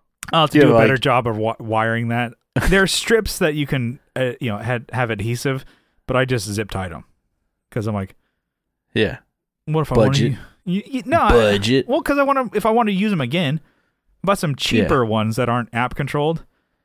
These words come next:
Speaker 1: and I just stuck 'em, like, on my, one of my old desk, I just stuck 'em and taped 'em to the, the bottom of my desk.
Speaker 2: Yeah.
Speaker 1: And it,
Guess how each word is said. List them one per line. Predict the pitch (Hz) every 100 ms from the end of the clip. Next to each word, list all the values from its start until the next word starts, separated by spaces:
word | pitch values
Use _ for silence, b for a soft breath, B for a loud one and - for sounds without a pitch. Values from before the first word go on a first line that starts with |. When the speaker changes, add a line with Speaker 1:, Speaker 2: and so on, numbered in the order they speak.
| _ _ -
Speaker 1:
and | 143 131 120 113 110 95 - -
I | 120
just | 107 - 113 -
stuck | - - 104 123
'em, | 113
like, | 135 120
on | 120
my, | 113
one | 123 123
of | 113
my | 107
old | 107 107 104
desk, | 110 117
I | 107
just | 104 98 - - - - -
stuck | - - 117 -
'em | 113 113
and | 95
taped | - 107 -
'em | 120
to | 113
the, | 104
the | - 127 104
bottom | 104 107
of | 107
my | 107 104
desk. | 113 127 - _ _ _ _ -
Speaker 2:
Yeah. | 101 101 76
Speaker 1:
And | 127 104 98 147
it, | 139